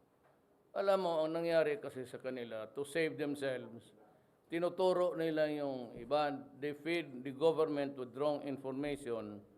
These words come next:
ituturo nila yung iba para sila makaiskapo. Or their protectors who are policemen also.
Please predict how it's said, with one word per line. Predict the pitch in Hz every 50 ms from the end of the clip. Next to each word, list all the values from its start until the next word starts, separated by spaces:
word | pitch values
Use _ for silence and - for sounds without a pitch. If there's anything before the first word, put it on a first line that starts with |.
| _ _ _ _ _ _ _ _ _ _ _
ituturo | 147 143 147 160 160 160 165 175 170 165 170 170 160
nila | 160 160 160 156 160 156 156
yung | 151 156 151
iba | 139 135 135 135
para | - 139 147 151 147
sila | 147 151 147 143 143 143 139
makaiskapo. | 135 135 139 131 127 - - 127 120 113 - - 135 135 139 131 135 - - - _ _ _ _ _ _ _ _ _ _ _ _
Or | 190 190 190 185 170
their | 160 175 165
protectors | 165 - 151 156 151 - 170 180 180 180 - - 151 151 147 143 - 165
who | 160 156 -
are | 160 165 156 - -
policemen | 143 143 139 139 139 143 - 113 131 160 165 151 147 143 - -
also. | - 143 139 131 - - - 135 131 127 - -